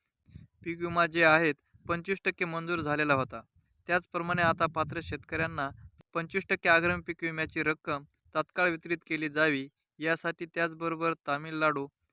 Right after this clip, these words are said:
अंतर्गत तीस नोव्हेंबर रोजी तामिळनाडू राज्यात आलेल्या फेगल चक्रीवादळामुळे बीड जिल्ह्यात डिसेंबर महिन्याच्या पहिल्या आठवड्यात झालेल्या अवकाळी पावसाने रब्बी पिकाचं आणि फळाचे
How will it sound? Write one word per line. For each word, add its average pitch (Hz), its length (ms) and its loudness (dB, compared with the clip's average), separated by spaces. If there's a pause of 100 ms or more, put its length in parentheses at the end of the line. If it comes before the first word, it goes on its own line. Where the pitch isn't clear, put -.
अंतर्गत 170 460 -4 (140)
तीस 175 200 -8
नोव्हेंबर 156 440 -6
रोजी 131 320 -6 (400)
तामिळनाडू 165 560 0
राज्यात 151 400 0
आलेल्या 143 460 2 (1300)
फेगल 175 260 4 (120)
चक्रीवादळामुळे 160 880 4 (360)
बीड 170 200 2
जिल्ह्यात 165 320 2
डिसेंबर 160 520 -6
महिन्याच्या 151 520 -6 (140)
पहिल्या 160 320 0
आठवड्यात 151 440 -2 (480)
झालेल्या 170 440 2
अवकाळी 160 380 -4
पावसाने 139 560 -2 (720)
रब्बी 160 280 0
पिकाचं 165 420 0
आणि 160 220 2 (140)
फळाचे 147 400 -2